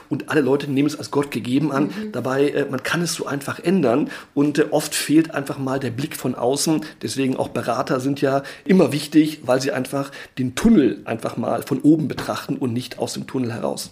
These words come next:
Speaker 2: Ja, ja. Und ich finde auch sehr schön den Ansatz mit den Pilotprojekten. Ich finde, das ist auch für, für mich persönlich interessant zu sagen, ich nehme einfach, und auch als Fü-, aus der Führungsperspektive, weil man ja häufig das Problem hat, okay,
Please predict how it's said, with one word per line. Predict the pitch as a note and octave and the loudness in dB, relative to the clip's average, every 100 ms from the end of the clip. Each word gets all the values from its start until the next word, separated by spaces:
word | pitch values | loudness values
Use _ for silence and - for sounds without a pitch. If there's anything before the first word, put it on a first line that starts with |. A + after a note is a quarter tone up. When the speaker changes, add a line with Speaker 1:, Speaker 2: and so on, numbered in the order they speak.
| - | -14
Speaker 2:
Ja, | A3 G#3 F3 - _ - | -10 -10 -10 -18 _ -14
ja. | G3 F#3+ - - - - - - | -12 -12 -16 -20 -18 -16 -12 -6
Und | |
ich | B3+ B3+ | -4 0
finde | C#4+ C#4+ | -2 0
auch | A#3 | -2
sehr | A#3 A3+ | 2 2
schön | A#3 A#3+ A3+ | 2 -2 -2
den | A3+ G#3+ | -2 -2
Ansatz | A3 A#3 A3 | -2 0 0
mit | G#3+ G#3+ | -2 -2
den | G#3 | -4
Pilotprojekten. | G3+ C4+ F#4+ - - F3 F3 G3+ | -2 0 0 -2 -2 0 0 -2
Ich | F3+ | -4
finde, | - G#3 | -4 -4
das | G#3+ | -4
ist | - | -4
auch | - - - - | -6 -4 -4 -2
für, | G#3+ G3 F#3+ F#3 - | 0 2 2 0 -4
für | G#3 G3 | -4 -2
mich | G#3 G#3 | -2 -2
persönlich | A3 F#3 A3+ D#4 C#4 G3 A#3 - | 0 2 2 4 4 2 0 -2
interessant | G#3+ G#3+ G#3+ G#3 G#3+ | -2 -2 -2 0 0
zu | G#3+ G3+ | -2 -2
sagen, | F#3+ G3+ - | -2 -2 -4
ich | G#3 G3+ | -6 -4
nehme | G#3 A3+ A3+ | -2 -2 -2
einfach, | F#3+ G#3+ G#3 | -4 -4 -6
und | G3+ | -6
auch | - | -4
als | F#3+ F#3 | -6 -8
Fü-, | - F#3 | -8 -6
aus | G3+ | -4
der | G#3 | -4
Führungsperspektive, | C4+ B3 G#3+ - F3+ F#3 - F3+ | 0 0 0 -6 -6 -6 -6 -8
weil | F#3 F3+ | -6 -6
man | F3+ | -4
ja | G3 | -4
häufig | G3 - | -6 -8
das | G3+ | -14
Problem | - - G3+ | -12 -8 -6
hat, | |
okay, | F3+ - | -4 -4